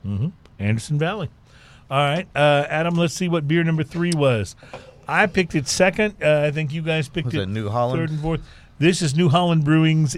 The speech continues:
Speaker 1: Ichabod.
Speaker 2: Ichabod.
Speaker 1: Pumpkin ale with real pumpkin, cinnamon,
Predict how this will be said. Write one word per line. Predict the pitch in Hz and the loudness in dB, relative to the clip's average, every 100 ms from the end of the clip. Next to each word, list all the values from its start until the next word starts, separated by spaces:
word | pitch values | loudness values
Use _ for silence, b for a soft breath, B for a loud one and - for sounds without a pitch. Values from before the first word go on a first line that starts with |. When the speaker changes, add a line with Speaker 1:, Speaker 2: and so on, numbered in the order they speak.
| - | -4
Speaker 1:
Ichabod. | 156 175 151 139 123 104 92 82 80 B - | 0 2 4 4 4 2 0 -4 -8 B -16
Speaker 2:
Ichabod. | 87 - | -8 0
Speaker 1:
Pumpkin | 170 196 185 | 0 2 0
ale | 170 156 131 | 2 2 2
with | 127 117 | 0 -2
real | 113 123 165 233 | -2 0 2 0
pumpkin, | 202 175 151 165 175 - b b | 2 0 0 0 -2 -4 b b
cinnamon, | - - 214 208 156 147 160 | -12 -4 -2 2 2 2 0